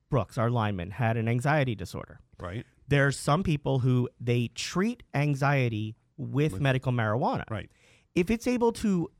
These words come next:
Speaker 1: relieve his anxiety that he can play, is that a performance enhancer?
Speaker 2: No, he should be able to have that.
Speaker 1: Exactly.
Speaker 2: Uh-huh.
Speaker 1: And, and so why should he have to struggle with his legitimate medical issue because the law hasn't caught up to it for the N B A to go along with it?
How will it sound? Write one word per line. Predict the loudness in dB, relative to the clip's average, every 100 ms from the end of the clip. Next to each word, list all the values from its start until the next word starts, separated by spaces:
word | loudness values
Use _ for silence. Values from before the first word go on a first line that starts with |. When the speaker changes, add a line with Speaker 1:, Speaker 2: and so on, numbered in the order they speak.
| _
Speaker 1:
relieve | 0 2 0 -2
his | -2 -2 0
anxiety | -2 0 0 2 0 -2
that | -4
he | -4
can | -2 -4
play, | -2 -2 -2
is | -2
that | -4
a | -2
performance | -6 -4 -2 -2 -4
enhancer? | -6 -6 -10 -10
Speaker 2:
No, | -6 -6 -8
he | -12
should | -12 -10
be | -6 -6
able | -4
to | -6
have | -6 -8
that. | -12 -16 _
Speaker 1:
Exactly. | 0 2 0 -2 -12 -8
Speaker 2:
Uh-huh. | -4 -2 -4 -10 -4
Speaker 1:
And, | 0
and | 0 0
so | 2 2
why | 0 2 4 4 4 0
should | -2 -4
he | -4 -6 -2
have | -2 -2
to | -4
struggle | -8 0 2 4 2 0 -2 -10 _ _ _
with | 2
his | 4 2 0 -2
legitimate | 0 2 0 0 -2
medical | 0 -2 -2 -4
issue | -4 -4 -6 -8 -10 -18 _ _ _ -2
because | 0 2 2 4 0 -4 _ _ _
the | -2
law | 2 4 4 2 -2 -6 _
hasn't | -4 -4 -4
caught | -2 -2
up | -2
to | -4
it | -4 -4
for | -2
the | 0
N | 0
B | 0
A | 0 0
to |
go | -2 -2
along | -2 -8
with | -12
it? | -16